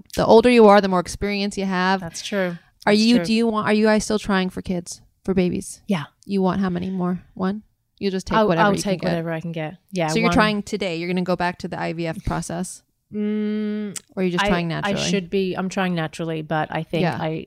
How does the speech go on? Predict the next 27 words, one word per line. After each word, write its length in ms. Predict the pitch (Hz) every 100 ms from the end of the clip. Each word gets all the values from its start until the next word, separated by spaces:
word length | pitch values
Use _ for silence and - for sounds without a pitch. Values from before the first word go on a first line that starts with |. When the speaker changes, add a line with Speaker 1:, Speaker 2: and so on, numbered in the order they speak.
| -
Speaker 2:
I 140 | 165
should 260 | 156 - 165
make 180 | 151 156
the 80 | 160
call 220 | 156 165
soon. 340 | - 156 - _
Yeah, 160 | -
to 80 | 180
Speaker 1:
Okay. 140 | 180 190
Speaker 2:
start 280 | - 165
the 80 | -
next 220 | 165 -
round. 260 | 151 113 208
Speaker 1:
Especially 260 | - 208 208
if 80 | 180
you're 60 |
gonna 100 | 175
Speaker 2:
Yeah. 80 | -
Speaker 1:
do 60 | 165
next 200 | 156 -
season, 260 | 185 180 180
right? 180 | 196 - _ _ _
Speaker 2:
Yeah, 280 | 170 151 143 _ -
yeah, 140 | 160
absolutely. 480 | 160 - 180 - -
Speaker 1:
Yeah. 180 | 175 196 - _
Speaker 2:
Well, 440 | - 214 208 208